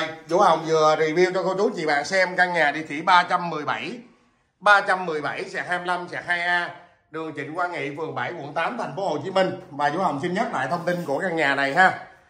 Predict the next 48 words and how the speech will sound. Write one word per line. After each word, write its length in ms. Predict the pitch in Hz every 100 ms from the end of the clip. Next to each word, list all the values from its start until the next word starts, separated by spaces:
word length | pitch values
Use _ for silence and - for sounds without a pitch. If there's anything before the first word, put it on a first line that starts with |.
| _ _ _
Căn 140 | 185 180
nhà 260 | 147 139
có 120 | 190 208
kích 100 | 233
thước 240 | 247 269
ngang 240 | 190 170 165
là 80 | 143
gần 200 | 135 139
ba 160 | 160
mét, 200 | 160 233 -
chiều 100 | 151
dài 160 | 139 131
gần 240 | 139 131
bảy 140 | 123
mét. 200 | 160 226 - - - _ _ _ _
Và 200 | 147 147
nhà 260 | 147 147 139
có 120 | 185
kết 140 | 214 -
cấu 200 | 190 233
một 200 | 202 151 147
trệt 180 | 135 156
với 100 | 208
một 180 | 156 147
lầu. 280 | 143 120 - - - _ _ _ _ _ _ _ _ _ _ _ -
Nhà 300 | 151 143 147
có 80 | 196
hướng 200 | 214 226
chính 200 | 240 240
là 200 | 156 135
hướng 100 | 160
Bắc. 160 | 202 226 - - _ _ _ _ _
Nhà 160 | 160 160
nằm 200 | 156 151
gần 180 | 156 147
chợ 200 | 135 127 139
Phú 120 | 196
Lợi 160 | 135
hai, 340 | 147 175 180 170
gần 160 | 151 139
ngã 80 | 170
tư 220 | 185 175
đường, 280 | 156 147 -
tư 160 | 180
đường 200 | 165 147 143
Trịnh 160 | 131
Quang 140 | 175 165
Nghị 280 | 131 139